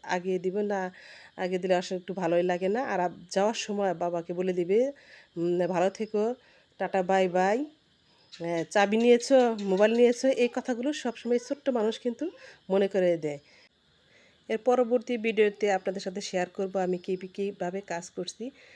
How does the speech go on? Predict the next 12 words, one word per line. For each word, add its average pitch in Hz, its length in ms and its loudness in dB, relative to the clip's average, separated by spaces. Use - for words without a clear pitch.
আর 170 180 -2
কোথায় 220 320 -2
কোথায় 202 220 -2
গিয়ে 196 140 -2
কাজ 190 240 -6
করতে 190 240 -6
হয়, 190 260 -2
ট্যাবে 185 320 -2
কীভাবে 185 260 -6
কাজ 185 220 -8
করতে 190 260 -8
হয়। 214 180 -8